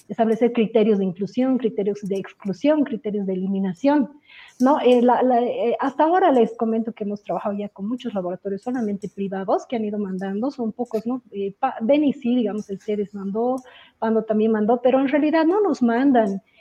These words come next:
eh, la, la información clínica y demás, ellas la, ellos la tienen, pero ellos nos dicen que por cuestiones de tiempo, en realidad no, no les da el tiempo para,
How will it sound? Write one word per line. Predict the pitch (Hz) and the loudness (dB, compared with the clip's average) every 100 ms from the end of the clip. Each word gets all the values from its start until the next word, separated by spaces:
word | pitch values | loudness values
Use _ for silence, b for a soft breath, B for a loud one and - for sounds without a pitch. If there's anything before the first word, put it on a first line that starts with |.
| b - | b -2
eh, | 208 202 202 208 | 0 2 0 0
la, | 233 226 | -2 0
la | 247 | 0
información | 247 254 247 240 240 277 285 | 0 -2 -2 -2 0 2 2
clínica | 269 247 269 226 | 4 4 4 2
y | |
demás, | 214 214 269 247 | 0 0 -2 -2
ellas | 220 220 214 | 0 -2 -4
la, | 196 | -4
ellos | 247 247 247 | -2 -2 0
la | 226 | -2
tienen, | - 208 240 247 | 0 0 0 0
pero | 208 196 - - | -2 -4 -8 -6
ellos | 220 233 240 | -2 0 0
nos | 214 | 0
dicen | 220 240 | -2 -4
que | 214 | -4
por | 202 196 | -4 -6
cuestiones | - 202 226 226 | -8 -6 -2 -2
de | 208 | -2
tiempo, | - 220 214 208 269 320 B B | -4 -2 0 2 0 0 B B
en | 233 226 | -4 0
realidad | 220 233 240 | 2 6 4
no, | 247 | 4
no | 247 262 | 2 2
les | 254 | 4
da | 233 | 4
el | 226 | 2
tiempo | 233 220 220 | 2 0 0
para, | - 185 175 | -2 -4 -4